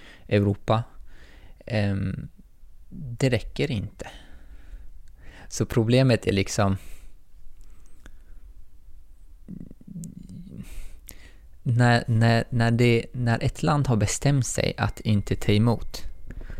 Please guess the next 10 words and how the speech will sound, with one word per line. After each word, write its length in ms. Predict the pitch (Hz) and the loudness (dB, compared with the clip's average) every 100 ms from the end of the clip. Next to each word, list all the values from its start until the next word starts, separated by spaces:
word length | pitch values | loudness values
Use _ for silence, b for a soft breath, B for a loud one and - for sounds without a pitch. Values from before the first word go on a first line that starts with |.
| B | B
hur 180 | - 123 | 4 4
kan 300 | - 123 110 | 6 6 6
man 240 | 104 104 | 6 6
då 340 | 98 101 101 98 - - - | 8 8 6 4 -4 -18 -12
tvinga 640 | - - 123 117 117 139 | -10 2 6 8 6 6
ett 240 | 143 - - | 4 2 2
land 360 | 101 92 101 | 4 4 2
att 220 | - - - | -2 -2 -2
ta 140 | - | 2
emot 580 | 110 127 135 - - | 4 4 2 -2 -10